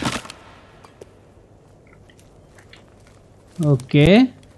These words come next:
अरे ले ले भाई। ओके, ले लिया। अब देखिए, यहाँ पे अब कहाँ जा सकता हूँ मैं इधर से?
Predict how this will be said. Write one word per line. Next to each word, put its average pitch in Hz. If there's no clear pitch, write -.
अरे 220
ले 143
ले 139
भाई। 135
ओके, 131
ले 135
लिया। 156
अब 175
देखिए, 196
यहाँ 151
पे 208
अब 196
कहाँ 156
जा 147
सकता 127
हूँ 135
मैं 131
इधर 131
से? 135